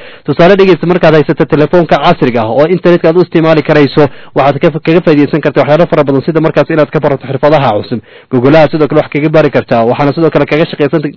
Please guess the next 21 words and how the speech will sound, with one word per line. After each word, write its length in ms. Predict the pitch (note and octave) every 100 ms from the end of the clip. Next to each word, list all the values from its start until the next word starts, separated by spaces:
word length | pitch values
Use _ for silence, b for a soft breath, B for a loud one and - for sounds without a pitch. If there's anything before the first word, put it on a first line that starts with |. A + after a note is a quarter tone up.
| -
karaysaa 400 | C#3+ C#3 C3 D#3
intaad 160 | D3+ D3
gurigaada 340 | E3+ D#3 C#3+ C3+
joogto. 280 | B2+ - C#3 B B B
Weliba 240 | D3+ F#3 F3
shaqooyinka 400 | E3+ F3 F3+ F3
xitaa 220 | F3+ E3+ D#3
waad 80 | D3+
kaga 240 | D#3+ F#3+
apply 320 | D3+ D#3 D3+
garaysan 440 | C#3+ D3 D3+ F#3 E3
karaysaa 440 | E3 C#3+ C3 D3 C#3 C3+
dhegeyste, 400 | F3 D#3 C#3 - D3
ama 140 | C#3+
shaqooyinku 400 | - - D3+ D3
xitaa 280 | E3+ D#3+ C#3+
codsi 320 | - G3 -
waad 140 | D#3+ -
kaga 200 | D#3+ G3
dirsan 260 | D3+ F3+
kartaa. 300 | D3+ C3+ D3